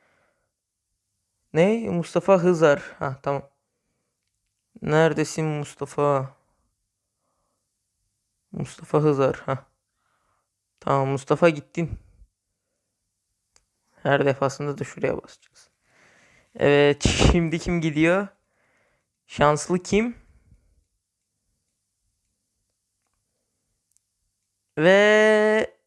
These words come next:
Ajanlar üç. Sana da görüşürüz reis. Sen de ilk katılanlardan biriydin aynen.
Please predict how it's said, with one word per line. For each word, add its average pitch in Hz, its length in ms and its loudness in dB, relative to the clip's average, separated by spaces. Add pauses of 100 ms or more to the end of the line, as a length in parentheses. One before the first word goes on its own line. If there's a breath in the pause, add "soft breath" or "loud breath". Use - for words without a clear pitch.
(360)
Ajanlar 160 800 2 (140)
üç. - 560 -10 (1000)
Sana 170 340 2
da 180 60 4
görüşürüz 170 580 0
reis. - 540 -2 (1200 soft breath)
Sen 160 240 -2
de 165 60 4
ilk 175 260 -2
katılanlardan 160 840 2
biriydin 160 320 0
aynen. 151 320 0